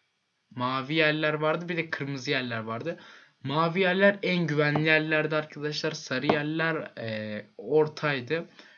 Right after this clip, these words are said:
Yani yok. Yani nasıl diyeyim? A-, yani en güvenli mavi yerler. Sonra sarı yerler. Sonra or-, e,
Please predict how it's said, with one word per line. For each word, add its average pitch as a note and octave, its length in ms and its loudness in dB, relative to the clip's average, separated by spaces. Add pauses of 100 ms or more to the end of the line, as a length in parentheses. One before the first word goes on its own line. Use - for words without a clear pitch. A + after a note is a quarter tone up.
(220)
Yani A#2 380 -4
yok. A#2 500 -8
Yani A#2 300 -2
nasıl C3+ 340 -8
diyeyim? E3+ 280 -4 (1400)
A-, D#3 280 2 (100)
yani C#3 360 0
en F#3+ 240 4
güvenli D#3 380 0
mavi D#3+ 380 2
yerler. C#3 480 -2 (500)
Sonra E3 360 0
sarı E3 360 2
yerler. D#3+ 480 0 (320)
Sonra E3 340 0
or-, E3 500 2
e, A2+ 320 -2